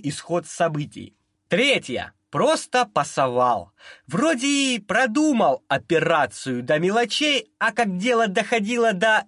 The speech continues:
«сел-поехал», включал заднюю. Неловко становилось. Стремно, что ли.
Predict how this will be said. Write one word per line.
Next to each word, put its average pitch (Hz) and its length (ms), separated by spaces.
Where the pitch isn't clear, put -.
«сел-поехал», 233 1000
включал 214 600
заднюю. 123 720
Неловко 247 500
становилось. 123 840
Стремно, 202 920
что - 440
ли. 120 240